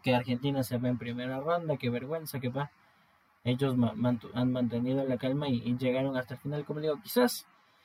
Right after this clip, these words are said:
con, con ese, ese detallito que no me ha agradado es el tema de que, eh,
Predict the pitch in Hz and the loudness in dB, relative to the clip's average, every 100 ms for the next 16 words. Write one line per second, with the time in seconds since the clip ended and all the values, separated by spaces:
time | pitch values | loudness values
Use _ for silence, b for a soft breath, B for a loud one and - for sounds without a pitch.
0 | b _ - 151 139 131 151 160 175 196 | b _ -2 0 0 0 0 2 0 0
1 | 131 - 151 165 139 127 123 117 110 110 | -2 -4 -2 2 2 2 2 2 -2 -4
2 | - 101 117 123 131 135 131 120 120 127 | -6 -8 -2 2 2 2 2 0 2 0
3 | 139 135 - 113 117 123 123 117 101 - | 0 -2 0 -2 2 4 4 2 -2 -8
4 | - - - _ _ _ _ _ 135 123 | -20 -20 -20 _ _ _ _ _ -6 -4
5 | 113 | -2